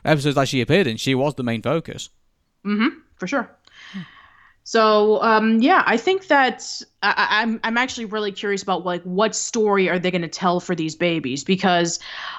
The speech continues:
Speaker 2: um, are, are they gonna try to make it, like, like, down to ba-, like,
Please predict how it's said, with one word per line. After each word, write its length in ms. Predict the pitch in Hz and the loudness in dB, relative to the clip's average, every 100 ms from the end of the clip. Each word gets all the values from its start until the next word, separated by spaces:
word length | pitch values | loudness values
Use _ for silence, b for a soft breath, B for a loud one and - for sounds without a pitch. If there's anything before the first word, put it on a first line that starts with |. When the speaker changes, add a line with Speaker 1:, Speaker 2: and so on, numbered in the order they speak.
| B | B
Speaker 2:
um, 480 | 202 196 190 185 185 - _ - | 2 4 4 2 -2 -8 _ -2
are, 120 | 220 | 0
are 80 | 247 | 2
they 100 | 262 | 2
gonna 160 | 302 294 | 2 0
try 220 | - 277 | 0 -2
to 60 | 254 | 0
make 220 | 240 240 | -4 -6
it, 100 | 220 | -6
like, 380 | 220 196 190 - _ _ | -2 -2 -2 -10 _ _
like, 220 | 180 208 | -6 -4
down 220 | 190 220 233 | 0 0 0
to 120 | 226 | -2
ba-, 280 | 208 208 196 | -4 -6 -4
like, 180 | 214 | -4